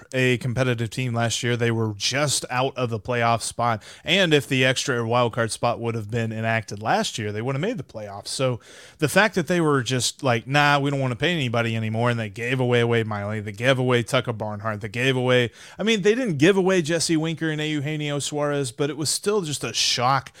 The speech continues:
to the system whenever they made those trades. You're thinking, "Okay, all right, they're selling off, they're rebuilding." But then they traded for Mike Minor, who has a nine and a half million dollar contract.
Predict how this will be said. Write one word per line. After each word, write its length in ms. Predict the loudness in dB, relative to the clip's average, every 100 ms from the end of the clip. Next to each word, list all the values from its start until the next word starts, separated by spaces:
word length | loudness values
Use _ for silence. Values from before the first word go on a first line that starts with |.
| -20 -16
to 120 | -6
the 120 | -2 -2
system 480 | -2 -4 -6 -8
whenever 240 | -2 0 0
they 80 | 0
made 200 | 0 -2
those 200 | -4 -4
trades. 500 | -2 2 2 0 -6 -14 -20 -2
You're 140 | 0
thinking, 320 | 2 2 0
"Okay, 400 | 0 0 2 -2 -4 _ _ -2
all 60 |
right, 300 | 4 6 4 -2 _
they're 80 | _
selling 320 | -2 4 6
off, 340 | 6 6 4 -4
they're 100 | -4
rebuilding." 480 | 0 0 0 -2 -6 -16 _ _ _ _ _ _ _ _ _
But 180 | -4 2
then 180 | 2 4
they 140 | 2
traded 320 | 2 0 0
for 140 | -2 0
Mike 260 | 0 0
Minor, 380 | -2 -2 -2 -8 -16 -16 -4
who 140 | 0
has 260 | 2 2 0
a 80 |
nine 240 | 0 2 2
and 140 | 0
a 40 | 2
half 280 | 0 0
million 200 | -2 0
dollar 220 | 2 2 0
contract. 560 | -2 -2 -4 -10 -12